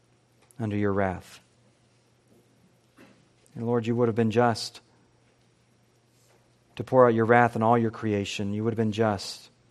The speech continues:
to simply be done with all of it, to consume each one of us with fire. You would have been just because not only were we born under wrath, but we have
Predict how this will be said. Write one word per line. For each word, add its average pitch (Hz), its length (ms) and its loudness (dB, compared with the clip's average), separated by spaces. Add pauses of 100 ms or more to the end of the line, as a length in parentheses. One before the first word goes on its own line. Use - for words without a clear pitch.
(1600)
to 113 80 -16
simply 113 320 -2
be 107 100 -4
done 101 480 0 (1400)
with 107 140 -4
all 107 180 4
of 92 80 -4
it, - 220 -16 (800)
to 110 100 -8
consume 127 480 -2
each 120 160 -2
one 120 140 0
of 113 100 0
us 113 180 0
with 107 120 -10
fire. 107 420 2
You 104 160 -6
would 123 100 -2
have 120 60 -8
been 120 160 -2
just 123 380 -2
because 110 360 -8 (960)
not 120 180 2
only 120 220 4
were 110 160 0
we 110 140 0
born 117 240 2
under 107 220 0
wrath, 113 480 2
but 107 100 -2
we 110 180 -4
have 107 300 -2